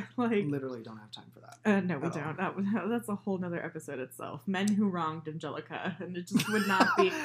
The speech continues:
Speaker 1: would be
Speaker 2: Episode ten.
Speaker 1: Yeah. <laughs>
Speaker 2: Or eleven.
Speaker 1: Um, yeah, no, and I've had, um,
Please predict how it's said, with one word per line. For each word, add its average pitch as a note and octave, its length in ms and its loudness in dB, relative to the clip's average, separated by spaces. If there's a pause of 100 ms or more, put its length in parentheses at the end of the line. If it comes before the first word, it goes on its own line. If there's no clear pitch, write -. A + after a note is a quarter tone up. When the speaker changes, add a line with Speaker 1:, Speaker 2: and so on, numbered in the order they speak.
(140)
Speaker 1:
would - 0 -
be G#3 80 6
Speaker 2:
Episode A3+ 540 6
ten. C#3+ 260 4
Speaker 1:
Yeah. G#3+ 280 8
<laughs> E4 920 8 (720)
Speaker 2:
Or D3 140 2
eleven. C3 300 2
Speaker 1:
Um, G3+ 580 6
yeah, G3 360 4
no, D#4+ 100 -2 (120)
and D#4+ 120 0
I've E4 200 0
had, D4 480 -2 (640)
um, G#3+ 520 0